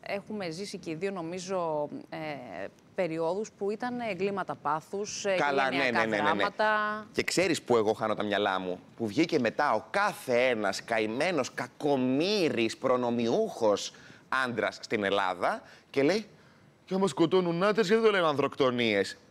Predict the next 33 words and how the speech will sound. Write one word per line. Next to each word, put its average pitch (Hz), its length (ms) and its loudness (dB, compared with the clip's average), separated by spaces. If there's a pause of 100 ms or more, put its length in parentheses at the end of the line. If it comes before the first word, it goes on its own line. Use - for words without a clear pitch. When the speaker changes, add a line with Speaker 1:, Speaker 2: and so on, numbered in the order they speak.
(140)
Speaker 2:
Γιατί 214 240 -2
κανείς 233 300 2
δεν 240 100 0
σε 262 80 0
σκότωσε 202 340 0
επειδή 170 180 0
είσαι 151 180 2 (160)
άντρας. 95 320 -4 (680)
Σε - 160 -2
σκότωσε 214 600 2
επειδή 165 360 -2 (360)
είχατε 214 440 0
ξεκαθαρίσματα 190 680 -2
λογαριασμών. 196 800 2
Σε 135 100 -4
σκότωσε 190 560 0
επειδή 196 600 -2
πήγε 196 200 -4
να 202 80 -4
σε 190 100 -8
ληστέψει. 196 640 -4 (460)
Αλλά 98 180 -2
πήγε 117 140 0
να 131 60 0
σε 131 100 -6
ληστέψει 131 320 0
επειδή 151 160 -2
θέλει 160 120 -2
τα 170 100 0
λεφτά 170 300 -2
σου, - 100 -10
όχι 110 100 -6
επειδή 131 240 -2